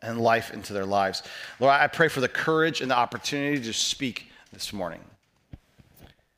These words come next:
In Jesus' name I pray. Amen. One second, Ben. Also, just because you fail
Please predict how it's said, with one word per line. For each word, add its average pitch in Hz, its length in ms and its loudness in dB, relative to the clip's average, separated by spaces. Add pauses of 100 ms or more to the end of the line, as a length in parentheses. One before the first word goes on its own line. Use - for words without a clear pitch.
(160)
In 107 60 -14
Jesus' 117 300 2
name 120 100 2
I 113 60 2
pray. 87 260 -4 (240)
Amen. 101 300 -8 (100)
One 123 140 0
second, 101 220 0
Ben. 95 180 2 (1120)
Also, 170 360 4 (2250)
just 190 300 2
because 247 320 6
you 196 100 6
fail 170 560 6